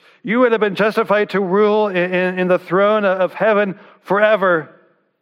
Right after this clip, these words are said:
condemning us to death the very day we first took our breath, and even when we are conceived in our mother's womb in sin.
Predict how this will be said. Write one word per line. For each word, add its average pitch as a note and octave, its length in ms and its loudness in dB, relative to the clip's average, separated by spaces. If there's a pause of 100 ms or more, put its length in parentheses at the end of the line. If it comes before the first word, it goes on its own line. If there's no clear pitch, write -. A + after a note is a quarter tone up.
(380)
condemning G#3+ 480 -2
us G3+ 240 -2
to F#3 100 -4
death F#3 320 0
the F3+ 200 -2
very G3 320 0
day G3 200 -2
we F#3+ 140 -2
first F#3 320 -4
took F3+ 180 -2
our E3 80 -2
breath, E3 400 0
and C#3+ 120 -2
even D3 380 -4 (140)
when C3+ 160 -6
we C3+ 120 -2
are C3 120 -2
conceived C3 500 -10
in B2+ 140 -6
our A#2+ 100 -4
mother's B2 400 -6
womb B2 280 -8
in A2 100 -14
sin. A2+ 460 -10